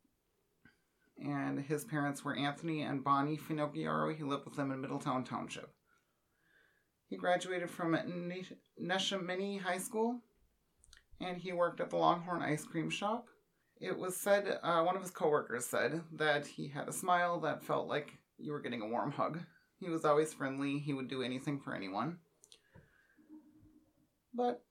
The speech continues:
this one also wasn't s-, completely squeaky clean, which, to be clear, I'm not saying that these victims are doing anything wrong. I'm just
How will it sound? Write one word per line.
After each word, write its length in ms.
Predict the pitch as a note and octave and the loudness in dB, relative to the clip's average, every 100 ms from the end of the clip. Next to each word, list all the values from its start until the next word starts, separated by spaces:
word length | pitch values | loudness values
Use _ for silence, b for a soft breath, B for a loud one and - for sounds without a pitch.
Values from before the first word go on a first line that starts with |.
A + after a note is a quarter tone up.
| - | -4
this 300 | G3 G3 G3+ | -2 -2 0
one 120 | F#3+ | 2
also 380 | C3+ D#3 - A#2+ | 4 4 2 0
wasn't 340 | B2 C3 - | 0 0 -6
s-, 60 | - - - | -10 -14 -6
completely 420 | D3+ - - A#2+ | -4 -4 -6 -6
squeaky 320 | - C#3 C3+ | -6 -8 -8
clean, 400 | C3+ C3+ A#2+ E3 - | -8 -6 -4 -6 -6
which, 320 | C3 - - - - - | -8 -8 -14 -18 -20 -12
to 100 | - | -6
be 120 | F3 | -4
clear, 360 | E3 - D#3+ D#3 | -4 0 6 6
I'm 140 | D3 | 6
not 280 | C3+ B2 - - _ _ _ _ _ _ - | 4 2 0 -6 _ _ _ _ _ _ -14
saying 500 | - G#2 G2+ F#2 G2+ | -4 -2 -4 -8 -6
that 220 | G2 - - - - _ _ - B2 - | -6 -6 -14 -20 -20 _ _ -20 -20 -12
these 200 | C3+ A2+ | -8 -8
victims 760 | A2 A#2+ B2+ A#2 A#2 - - - - - | -6 -6 -6 -6 -6 -8 -10 -12 -20 -8
are 140 | A2+ - | -4 -4
doing 240 | A#2 A2 | -4 -6
anything 300 | G#2 B2 F#2+ | -6 -6 -6
wrong. 300 | F#2 B1+ E2+ | -4 -4 -4
I'm 120 | F#2 B2 | -4 -6
just 280 | - - | -6 -8